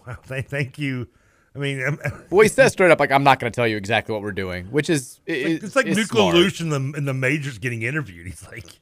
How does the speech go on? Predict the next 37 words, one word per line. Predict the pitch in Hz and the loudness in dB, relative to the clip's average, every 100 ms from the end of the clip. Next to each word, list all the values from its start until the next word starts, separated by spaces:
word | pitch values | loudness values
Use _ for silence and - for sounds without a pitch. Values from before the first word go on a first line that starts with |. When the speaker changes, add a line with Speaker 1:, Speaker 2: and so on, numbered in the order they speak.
| _ _ - | _ _ -2
Speaker 1:
"Yeah, | 202 190 110 104 | 2 4 4 0
you | 123 | -2
know, | 127 | -4
sometimes, | - 165 165 175 175 143 _ - | -2 0 4 4 2 -8 _ -18
sometimes | - 170 180 180 151 | -4 4 4 4 -2
we | 175 | -2
blitz, | 143 151 156 - _ _ _ _ | 2 2 0 -6 _ _ _ _
sometimes | _ 143 139 139 160 | _ -6 -2 0 0
we | 147 | 0
don't, | 160 123 117 135 _ _ _ | 0 0 -2 -8 _ _ _
sometimes | - 139 131 135 113 | -4 -2 0 -2 -4
we | 110 | -6
win, | 113 160 101 90 - _ - | -2 -4 -4 -10 -16 _ -20
sometimes | - - 190 160 98 78 76 - _ _ - | -10 -2 -2 0 -4 -6 -14 -18 _ _ -16
we | 85 104 | -8 -6
lose." | 87 127 92 69 - | -4 -6 -6 -6 -2
Speaker 2:
I, | 151 | 2
I | 156 | 2
think | - 185 | 2 2
if | 175 | 4
you're | 170 | 4
looking | 170 170 147 | 4 2 6
at | 135 | 6
it | 123 92 | 6 2
from | 131 123 | 2 2
just | 113 127 - _ | 2 -2 -2 _
an | 135 131 135 | -18 -8 0
outsider's | 131 123 123 117 - | 2 4 4 4 2
perspective, | 110 117 110 104 | -2 -2 -2 0
there | 147 | 4
have | 180 | 4
been | 147 120 | 4 -4
two | - 180 151 | 0 2 2
major | 127 131 131 123 | 4 4 4 2
changes | 107 117 107 104 | 0 -2 -2 -6
that | 95 107 | -6 -4
they've | 110 | -4